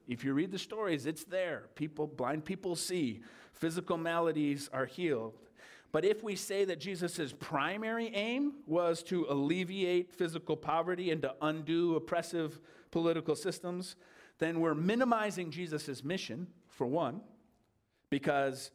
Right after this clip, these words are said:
undoing the consequences of sin is far more cosmic as we understand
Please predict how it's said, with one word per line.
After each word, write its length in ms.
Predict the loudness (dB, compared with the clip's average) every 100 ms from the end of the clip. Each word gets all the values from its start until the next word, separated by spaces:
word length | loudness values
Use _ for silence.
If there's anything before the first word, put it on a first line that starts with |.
| _ _
undoing 500 | -2 0 2 2 2
the 60 | 0
consequences 680 | 0 -2 -2 -2 -2 -2
of 120 | -4 -6
sin 360 | -4 0 0
is 160 | -2 -6
far 400 | -12 -6 -2 0
more 180 | 0 -2
cosmic 600 | 0 0 0 -2 -4 -4
as 120 | -2
we 140 | 0
understand 720 | 0 0 -2 -4 -4 -2 -4